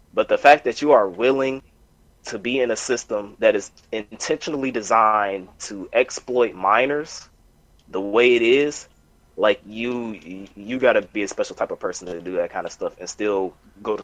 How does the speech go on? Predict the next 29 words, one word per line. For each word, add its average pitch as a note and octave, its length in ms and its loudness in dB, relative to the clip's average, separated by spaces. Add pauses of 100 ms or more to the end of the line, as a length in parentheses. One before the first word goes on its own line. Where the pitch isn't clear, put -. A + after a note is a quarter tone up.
sleep - 240 -12
with F2 100 -8
a - 40 -12
straight F2+ 260 -10
face, E2+ 260 -8 (120)
G. E2+ 180 -14 (520)
Uh, G2 420 4
and, G#2 160 -4
you G#2+ 60 -2
know, G#2 100 0
shout C3 240 6
out B2+ 140 6
to A#2+ 100 -8
your A2+ 320 2
Oscar-worthy A2 560 2
performance G#2+ 560 -8
acting A2 400 0
when G2 160 -10
you G2+ 80 -12
did G2+ 240 -4
the, G2 300 2
those, G2 280 0
uh, F#2+ 360 -2 (100)
totally, A#2+ 600 -2 (260)
totally D3 480 0
live A#2 560 6
and G2+ 240 -6
real A2 240 -2
pulls. B2 640 -4